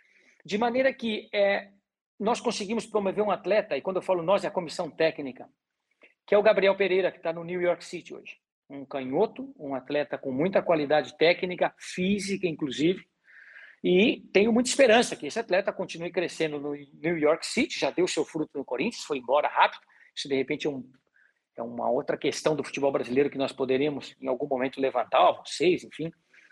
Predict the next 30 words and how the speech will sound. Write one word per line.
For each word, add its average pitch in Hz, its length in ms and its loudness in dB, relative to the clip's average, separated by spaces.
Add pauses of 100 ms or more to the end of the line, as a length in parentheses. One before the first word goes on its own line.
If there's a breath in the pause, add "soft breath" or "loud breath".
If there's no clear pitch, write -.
(320 soft breath)
mas 240 140 4
ele 175 120 2
foi 247 120 0
embora 220 300 4
com 143 100 -8
rapidez 196 580 -2
e 214 60 -12
tá 226 120 -2
ali, 202 120 -4
e 220 140 -4
eu 254 80 2
espero 226 400 -2
que 165 80 -10
ele 190 100 -8
cresça, 262 560 0 (520)
e - 80 -14
cresça, 175 420 -6
tem 175 140 -4
feito 165 240 -8
gols 156 260 0
lá, 147 120 4
eu 165 40 -4
tenho 160 140 -6
acompanhado 143 480 -4
alguns 127 180 -6
jogos, 135 280 2
eu 123 80 -2
vejo 143 240 0
bastante - 440 -4
futebol, 127 540 0